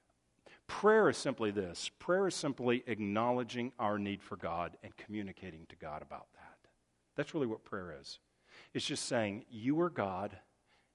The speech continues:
and I am not." Or in a community prayer or a prayer for a friend or a small group prayer, it, it, we're in essence saying, "You are God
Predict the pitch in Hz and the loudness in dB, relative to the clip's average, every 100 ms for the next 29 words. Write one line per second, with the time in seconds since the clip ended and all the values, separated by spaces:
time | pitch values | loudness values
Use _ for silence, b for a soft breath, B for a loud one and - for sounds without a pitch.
0 | - 98 92 107 110 107 98 82 67 - | -10 -8 -4 0 2 2 -2 -6 -8 -14
1 | - _ _ _ - - 123 135 113 104 | -20 _ _ _ -20 0 4 4 4 0
2 | - 120 131 190 - 120 - 95 92 101 | -2 2 4 4 0 -4 -4 -4 -2 -2
3 | 131 _ 113 104 117 104 - - 127 123 | -6 _ 0 0 0 -4 -6 4 4 4
4 | 131 110 - 151 156 117 123 117 104 - | 0 -2 0 2 4 2 -2 -4 -4 -4
5 | 120 110 104 135 165 117 110 110 B B | 0 0 2 -2 0 2 2 2 B B
6 | B 127 135 139 139 123 120 113 107 135 | B 0 0 -2 -2 0 2 2 0 -4
7 | - 120 110 107 127 110 131 156 120 113 | 0 2 2 0 -4 0 4 6 6 8
8 | 107 110 110 | 10 8 6